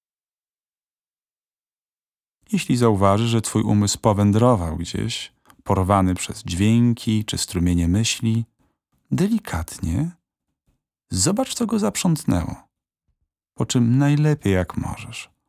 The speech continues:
łagodnie powróć do miejsca, na którym skupiasz uwagę. Na grzbiet prawej stopy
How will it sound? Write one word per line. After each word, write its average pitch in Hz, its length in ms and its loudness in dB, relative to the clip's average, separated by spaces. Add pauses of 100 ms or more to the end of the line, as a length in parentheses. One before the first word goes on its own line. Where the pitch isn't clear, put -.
(160)
łagodnie 110 680 0 (400)
powróć 175 520 -4
do 117 160 2
miejsca, 113 680 2 (540)
na 95 80 -2
którym 92 360 0
skupiasz - 500 -6
uwagę. 82 440 -6 (880)
Na 151 80 0
grzbiet 151 340 -6
prawej 123 320 0
stopy - 480 -4